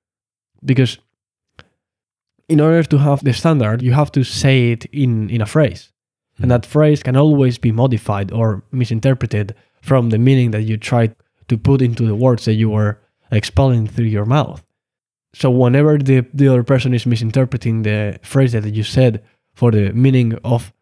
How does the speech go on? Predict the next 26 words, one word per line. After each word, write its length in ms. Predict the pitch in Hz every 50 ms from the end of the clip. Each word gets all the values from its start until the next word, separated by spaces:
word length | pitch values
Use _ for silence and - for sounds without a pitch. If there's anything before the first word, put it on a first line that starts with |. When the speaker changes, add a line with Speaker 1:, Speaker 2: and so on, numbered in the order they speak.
| _ _ _ _ -
Speaker 1:
the 340 | 139 113 107 104 104 101 101
moral 340 | 113 123 131 131 127 123 113
standard 360 | - - 127 123 120 113 104
that 100 | 101 104
you 140 | 104 107 104
wanted 340 | 117 120 123 120 117 107 -
to 80 | 104
be 200 | 107 - 117 113
imposed 420 | 110 110 110 - 123 123 120 - -
into 200 | 110 104 110 104
society 500 | 107 107 - - 123 120 117 113 107 104
or 140 | 107 110 110
the 80 | 107 110
moral 280 | 117 120 120 117 110
standard 240 | - - 120 113 107
that 80 | 107 107
you 120 | 110 117
consider 340 | 117 113 110 - - 120 113
to 120 | 110 117
be 100 | 113 117
correct, 460 | - - 123 131 131 123 120 - - _ _ _ _ _ _ _ -
because 260 | 139 135 123 113 113
your 120 | 117 110 107
phrase 280 | - 135 135 123 117
was 320 | 120 117 117 113 107 107 113
ambiguous, 720 | 110 113 131 143 139 120 104 98 104 117 123 - -